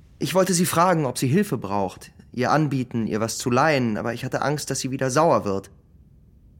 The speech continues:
Also habe ich das Thema erstmal gelassen. Sie fing irgendwann wieder an, zum Proberaum zu kommen.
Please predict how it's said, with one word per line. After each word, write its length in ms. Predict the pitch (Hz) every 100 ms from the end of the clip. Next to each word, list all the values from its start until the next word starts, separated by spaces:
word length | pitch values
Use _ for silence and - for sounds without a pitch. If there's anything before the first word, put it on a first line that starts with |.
| - - - -
Also 220 | - 131 143
habe 120 | 139
ich 60 |
das 160 | 156 135
Thema 280 | 151 151 143
erstmal 260 | - 147
gelassen. 420 | 139 135 131 110 95 - - - _ - - - - - - - - - - - -
Sie 140 | 151
fing 220 | 196 214
irgendwann 440 | 185 226 220 190 165
wieder 220 | 151 143
an, 140 | 165
zum 160 | 165 156
Proberaum 480 | 175 170 117 101 101
zu 120 | 104
kommen. 380 | - 98 95